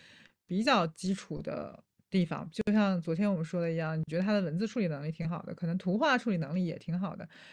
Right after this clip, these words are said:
但其他的方面可能还是相对来说比较粗浅的。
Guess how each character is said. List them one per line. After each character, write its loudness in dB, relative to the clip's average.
但 2
其 -8
他 4
的 2
方 -2
面 0
可 -6
能 -8
还 -4
是 -6
相 0
对 2
来 0
说 0
比 -4
较 -4
粗 -6
浅 -4
的。 -20